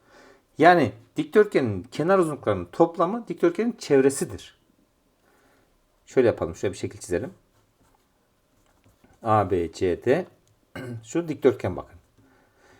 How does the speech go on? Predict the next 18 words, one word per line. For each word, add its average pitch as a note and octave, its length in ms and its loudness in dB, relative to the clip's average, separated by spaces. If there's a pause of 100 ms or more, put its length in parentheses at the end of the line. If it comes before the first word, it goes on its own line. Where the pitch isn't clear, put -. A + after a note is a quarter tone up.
(180)
Dikdörtgenin D#3+ 520 0 (460)
<coughs> - 500 -20
karşılıklı - 420 -2
kenar C#3+ 200 -2
uzunlukları B2 320 -4
eşit - 260 -6
ya. - 240 -6 (560)
A, G2+ 300 0 (140)
A, G2+ 320 -4
şurada A2 340 -2
B, C3+ 360 0
B G2 240 2
diyelim. D#2+ 220 -8 (760)
Bu D#3+ 160 4
dikdörtgenin F#2+ 560 -2
çevresi D3+ 580 -2
Ç - 140 -8
eşittir C3+ 560 0